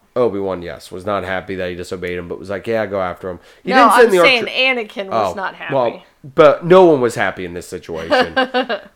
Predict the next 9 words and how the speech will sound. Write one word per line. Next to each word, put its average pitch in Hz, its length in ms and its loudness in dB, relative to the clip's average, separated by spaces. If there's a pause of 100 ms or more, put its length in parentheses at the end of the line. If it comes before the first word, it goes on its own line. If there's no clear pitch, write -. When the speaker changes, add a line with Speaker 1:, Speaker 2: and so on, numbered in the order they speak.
(280)
Speaker 1:
Um, 135 340 4
so - 160 -2
then 165 80 4
we 180 80 2
get 175 220 -2
the 151 220 4
whole, 160 680 2 (680)
um, 135 320 4 (140)
arc 135 480 0